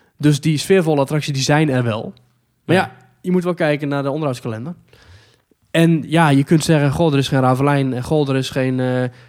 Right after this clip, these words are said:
Speaker 1: ik kan niet friet bestellen bij Horecapunt eenendertig." Oké. Maar je kunt wel zes keer achter elkaar in Joris en de Draak.
Speaker 2: Ja.
Speaker 1: Dus
Speaker 2: Ja.
Speaker 1: je moet een beetje afwegen. Wat is de, wat vind je het belangrijkste?
Speaker 2: Maar is
Speaker 1: Wil
Speaker 2: de
Speaker 1: je een
Speaker 2: Efteling heel kil als het leeg is?
Speaker 1: Nou, vind ik niet.
Speaker 2: Ja, oké.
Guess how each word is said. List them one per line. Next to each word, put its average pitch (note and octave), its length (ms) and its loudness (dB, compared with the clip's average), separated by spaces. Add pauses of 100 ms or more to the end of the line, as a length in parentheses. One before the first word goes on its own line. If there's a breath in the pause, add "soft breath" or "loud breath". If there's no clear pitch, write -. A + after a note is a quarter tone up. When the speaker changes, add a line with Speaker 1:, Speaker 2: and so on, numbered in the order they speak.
Speaker 1:
ik - 180 -14
kan C#3 160 -2
niet C3 160 -4
friet D3 180 -6
bestellen C3+ 280 -2
bij A#2 100 0
Horecapunt A#2+ 640 -4
eenendertig." B2 680 -6 (540)
Oké. C3 500 -4 (460)
Maar D3 200 2
je D3+ 60 4
kunt C#3+ 240 0
wel B2 380 2 (220)
zes B2 260 -4
keer A#2+ 120 -4
achter A2 140 -10
elkaar A2 360 -8
in B2 120 -8
Joris B2+ 260 -2
en B2+ 100 -6
de C3 60 -4
Draak. C#3 340 -10 (140)
Speaker 2:
Ja. A#2+ 300 -10 (600 soft breath)
Speaker 1:
Dus - 120 -8
Speaker 2:
Ja. - 0 -
Speaker 1:
je D#3+ 80 2
moet F#3+ 140 4
een G3 60 0
beetje F3+ 220 2
afwegen. B2+ 520 0
Wat D3+ 180 0
is D#3 120 -6
de, D3 220 0
wat C#3+ 200 -4
vind D3+ 120 -4
je C#3 60 -6
het C3 100 -6
belangrijkste? B2 400 -4
Speaker 2:
Maar C3+ 80 0
is C3+ 80 2
Speaker 1:
Wil B2+ 80 0
Speaker 2:
de B2 60 -2
Speaker 1:
je B2 60 -6
een G3 120 -2
Speaker 2:
Efteling F3 200 -2
heel F#3+ 100 2
kil G#3+ 120 -2
als - 220 -10
het - 80 -20
leeg D#3+ 280 -4
is? - 320 -14 (120)
Speaker 1:
Nou, G#3+ 380 -6
vind - 160 -12
ik - 80 -16
niet. - 320 -20
Speaker 2:
Ja, A#2+ 80 -18 (240)
oké. - 120 -20